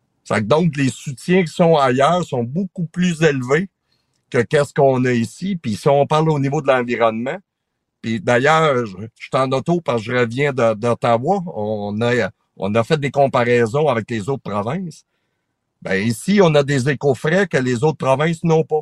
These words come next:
On est les seuls à avoir ça. À chaque année, présentement, on envoie quatre-vingts millions de dollars, les producteurs, productrices agricoles et forestiers, dans le fonds d'électrification, le fameux pèv.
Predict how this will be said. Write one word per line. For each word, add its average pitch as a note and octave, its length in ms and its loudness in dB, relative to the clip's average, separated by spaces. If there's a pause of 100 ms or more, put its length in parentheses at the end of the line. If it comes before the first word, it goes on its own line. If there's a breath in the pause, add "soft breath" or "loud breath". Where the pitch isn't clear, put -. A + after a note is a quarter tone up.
(140)
On G#2+ 160 -10
est A#2 100 -4
les C#3+ 180 -8
seuls D#3 280 -6
à D3+ 40 0
avoir D3+ 360 -2
ça. C#3 220 -10 (460)
À - 80 -14
chaque F3+ 300 0
année, E3+ 240 2
présentement, D3+ 600 -2
on C#3+ 160 -2
envoie C3+ 300 0 (140)
quatre-vingts F3+ 560 -2
millions D#3+ 420 -2
de C3+ 60 -12
dollars, C3+ 380 -2
les C3+ 100 -8
producteurs, A#2+ 420 -6
productrices A#2+ 540 -12
agricoles B2+ 540 -4 (240)
et - 80 -4
forestiers, B2 760 -2 (500)
dans G#2 320 2
le A2 120 4
fonds D3+ 340 2
d'électrification, B2+ 1000 0
le D3 120 0
fameux A2+ 340 0
pèv. E3 300 0